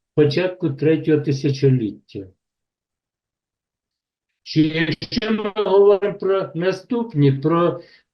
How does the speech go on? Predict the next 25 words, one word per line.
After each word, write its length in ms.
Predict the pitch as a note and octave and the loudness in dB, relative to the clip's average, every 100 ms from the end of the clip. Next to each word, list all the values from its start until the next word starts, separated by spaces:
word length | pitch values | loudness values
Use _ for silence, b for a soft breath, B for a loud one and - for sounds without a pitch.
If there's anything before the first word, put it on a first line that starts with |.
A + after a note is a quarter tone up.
| C#3+ | 0
е, 420 | D3+ D#3 D3+ - - | 4 4 4 0 -6
етнос 920 | F3 G3 - E3+ F3+ C#3 - - - _ _ | -2 -2 -2 -8 -6 -8 -10 -16 -16 _ _
кочовий, 760 | - D#3+ - F3 F#3 A#3 F#3+ C3+ _ _ _ - | 0 2 4 2 4 2 0 -8 _ _ _ 2
е, 160 | C3+ | 4
цю 380 | C3 G#3 A#3 G#3+ | 4 2 0 2
роль, 300 | C#3+ D#3 G#3+ | 2 4 4
наприклад, 560 | F#3 C#3+ F3+ F#3+ F3+ D3+ | 4 0 -4 -4 -4 0
на 100 | D#3 | 0
сьогодні 760 | C#3 D#3+ E3 E3+ D3+ D#3+ D3+ - _ | 2 0 2 0 0 -2 -2 -6 _
відіграє, 920 | C3 C#3+ D#3+ D3+ D#3 D#3+ E3 D#3+ C3+ - _ - | 0 2 2 2 2 2 2 0 -2 -8 _ -4
е, 260 | C3+ C#3 C#3 | 0 0 -2
етнос, 480 | F3 F3 D#3+ D3 C#3+ | -6 -4 -2 -2 2
е, 260 | C#3+ C#3 C#3 | 2 2 0
ну, 220 | D3 D#3+ | -4 -2
не 340 | C#3+ D3+ F3+ | 0 2 2
етнос, 280 | G3+ - B2 | 0 -2 -6
бо 300 | B2 C#3 C#3 B B B _ | 0 0 0 B B B _
етносом 540 | D#3+ E3 E3 C#3 D#3 | -4 -2 -4 -4 -2
не 80 | D#3 | 0
можна 280 | F3 G3+ D#3+ | 2 2 2
назвати, 460 | D3 C3 C#3+ C3+ C#3 | 2 2 0 0 0
нема 380 | C#3+ D#3+ D#3 - | 0 0 -4 -2
єдиної 540 | C3+ D3+ D#3 D#3 D3 | 0 0 0 0 0
генетичної 720 | C#3+ D3+ C#3+ D#3+ C#3 - C#3+ | 2 0 -2 -4 -8 -4 0
основи. 540 | C#3 - G#3 G#3 G3 | 0 0 0 2 2